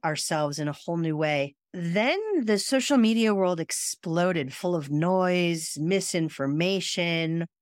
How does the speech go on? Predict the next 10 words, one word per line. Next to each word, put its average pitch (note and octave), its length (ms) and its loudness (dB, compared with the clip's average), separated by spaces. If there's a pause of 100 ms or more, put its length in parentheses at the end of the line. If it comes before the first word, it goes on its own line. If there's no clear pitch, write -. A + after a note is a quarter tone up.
(180)
negative, F#3 1400 0 (140)
trolling. G3 1120 4
It F3+ 200 -4
became A3+ 320 0
a A3 60 2
kind G3+ 200 -2
of F3+ 60 0
a D3 80 0
toxic - 600 -6
environment, D3+ 640 0